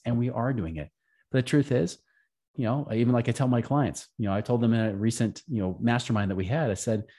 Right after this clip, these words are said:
"Truthfully, guys, you guys are gonna get the best deals because I don't want too much competition. I don't wanna present those things on my podcast because if there's too many people going after the same deals, I lose out."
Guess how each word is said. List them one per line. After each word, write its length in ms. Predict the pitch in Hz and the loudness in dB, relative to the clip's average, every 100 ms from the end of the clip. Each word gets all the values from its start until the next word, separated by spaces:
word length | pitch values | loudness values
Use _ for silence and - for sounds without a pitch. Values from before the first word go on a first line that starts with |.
| _ _ _ | _ _ _
"Truthfully, 420 | - 160 180 196 | 0 2 2 2
guys, 280 | 190 202 160 | 4 4 2
you 180 | 98 160 | 0 2
guys 180 | 175 160 | 2 2
are 40 | |
gonna 120 | 151 143 | 2 2
get 80 | |
the 60 | 104 | -2
best 380 | 101 113 120 - | 0 0 0 0
deals 360 | 95 95 139 - | 0 2 0 -2
because 300 | 110 104 - - | -2 -2 -4 -2
I 140 | 139 | 0
don't 180 | 190 120 | 2 0
want 220 | 95 87 | -2 -6
too 80 | 107 | -2
much 140 | 95 - | -2 -2
competition. 520 | 92 - 98 147 175 | -8 -6 -2 -2 0
I 120 | 120 | 0
don't 100 | 180 | 2
wanna 160 | 175 110 | 2 2
present 440 | - 104 95 92 | -2 -4 -2 0
those 180 | 104 95 | 0 -2
things 160 | 101 95 | -2 -2
on 80 | 90 | -2
my 100 | 90 | -2
podcast 540 | 92 87 107 143 180 | -2 -2 -2 -2 -2
because 340 | 165 165 165 - _ _ _ _ - | -4 -2 -2 -4 _ _ _ _ -2
if 60 | |
there's 140 | 151 147 | -2 0
too 140 | 185 | 2
many 140 | 175 | 2
people 200 | 156 156 | 2 2
going 160 | 151 147 | 4 2
after 120 | 147 | 2
the 80 | 123 | -2
same 240 | - 139 | 0 2
deals, 360 | 139 214 190 - _ _ - | 4 2 2 -4 _ _ -4
I 140 | 262 | 0
lose 260 | 381 127 92 | 4 4 2
out." 220 | - - | -4 -10